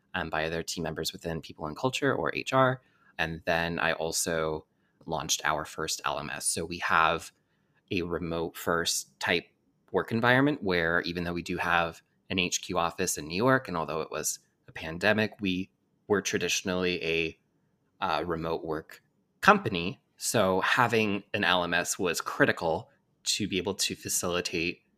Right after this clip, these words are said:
self-paced, on-demand, scalable learning. So that was also one of the first things I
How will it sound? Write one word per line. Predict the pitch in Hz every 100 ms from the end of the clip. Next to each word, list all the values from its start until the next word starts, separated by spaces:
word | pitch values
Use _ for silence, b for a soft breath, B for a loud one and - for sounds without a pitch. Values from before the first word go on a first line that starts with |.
| _
self-paced, | - 151 147 120 98 101
on-demand, | 92 87 82 82 82 - _ _ -
scalable | - 101 85 82 78
learning. | 76 - - _ _ _ - b b
So | - 104 95
that | 90
was | 87
also | 85 - 101 85 78 - -
one | - 85 80
of |
the | 80
first | - 80 -
things | 85 87 -
I | 78 78 78 80